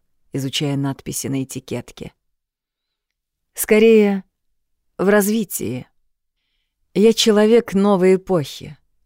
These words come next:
Мне не по душе вечная империалистическая гонка.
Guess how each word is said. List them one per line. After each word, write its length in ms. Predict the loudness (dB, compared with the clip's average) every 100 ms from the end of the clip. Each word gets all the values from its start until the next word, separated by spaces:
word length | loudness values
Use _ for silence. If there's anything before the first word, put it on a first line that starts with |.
| _ -2
Мне 240 | 2 4
не 100 | 2
по 120 | 2
душе 420 | 2 0 2 2
вечная 540 | 2 0 -2 -2 -2 -2
империалистическая 1160 | -2 0 2 2 2 0 -2 -4 -4 0 0 2
гонка. 520 | -2 -4 -6 -14